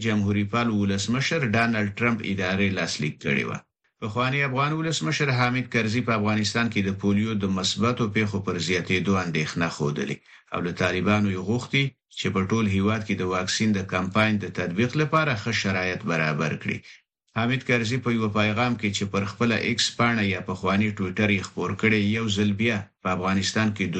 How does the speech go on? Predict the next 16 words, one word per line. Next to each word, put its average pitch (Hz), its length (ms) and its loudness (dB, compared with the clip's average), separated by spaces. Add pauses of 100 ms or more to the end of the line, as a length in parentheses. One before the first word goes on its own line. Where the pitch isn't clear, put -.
(120)
نجونو 110 460 2
د - 20 -2 (120)
ښوونځیو 95 560 0
او 170 140 -2
پوهنتونونو 104 640 2
د 95 60 -4 (100)
پرانیستلو 90 640 -2
غوښتنه 80 400 -2 (100)
کړې. 69 200 -2 (400)
ده 113 140 0
په 120 120 2
افغانستان 110 600 0
کې 107 160 2
له 98 60 2 (100)
بېوزلۍ، 98 600 0 (400)
ناروغۍ 98 600 0